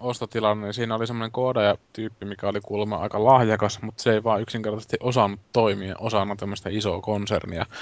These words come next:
jolla niinku oltiin enemmän tulosvastuullisia. Ja se niinku aiheutti suurelta osin tän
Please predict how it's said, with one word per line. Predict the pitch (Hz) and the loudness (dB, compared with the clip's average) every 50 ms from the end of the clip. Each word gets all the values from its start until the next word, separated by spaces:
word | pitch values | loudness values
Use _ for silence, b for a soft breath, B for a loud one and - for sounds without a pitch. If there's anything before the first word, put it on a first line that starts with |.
| B B B B | B B B B
jolla | - 110 107 104 101 95 101 | 0 2 4 6 6 6 4
niinku | 101 101 98 - - 110 | 2 0 -4 -4 -2 -2
oltiin | 104 - 107 104 87 | -2 0 2 2 2
enemmän | 101 104 104 101 104 - | 2 2 2 0 0 0
tulosvastuullisia. | 110 110 110 104 101 - - 78 - - - - - - - - - - - 117 - B B B B B B B B B - | 0 0 2 2 2 0 0 -2 -4 -4 -6 -10 -8 -6 -6 -6 -4 -2 -4 -4 -6 B B B B B B B B B 2
Ja | 107 95 82 - - - | 4 4 4 4 0 -2
se | - - 131 | 0 2 2
niinku | 123 113 113 - - 76 | 2 2 0 -2 -4 -4
aiheutti | 101 107 107 101 98 - - | 0 2 2 2 0 0 -2
suurelta | 110 113 110 107 101 95 90 67 | -4 -2 -2 -2 -2 0 0 0
osin | - 101 107 98 92 95 | 0 0 -2 -2 -2 -2
tän | 92 95 | -2 -2